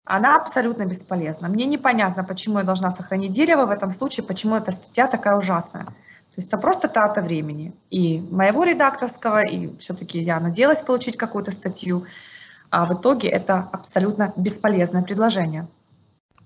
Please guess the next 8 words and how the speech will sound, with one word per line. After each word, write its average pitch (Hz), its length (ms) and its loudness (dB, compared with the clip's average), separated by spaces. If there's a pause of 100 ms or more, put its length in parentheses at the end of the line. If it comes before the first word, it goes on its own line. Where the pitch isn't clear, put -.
(920)
Далее, 202 440 6 (120)
как 359 180 2
читать - 600 -2 (200)
рецензию? 160 720 -8 (1160)
Как 277 200 -2
я 294 60 0
уже 277 100 0
сказала, 302 640 2